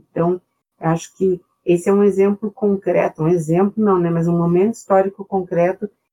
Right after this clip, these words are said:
em que essas coisas também a gente tá pagando,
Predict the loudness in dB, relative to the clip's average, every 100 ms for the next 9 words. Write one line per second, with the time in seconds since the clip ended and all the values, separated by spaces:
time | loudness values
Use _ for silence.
0 | _ -4 -4 0 0 0 -6 -6 -2 -2
1 | -2 -6 -2 0 0 0 -2 -6 _ -6
2 | -2 -2 -2 -4 -2 0 0 0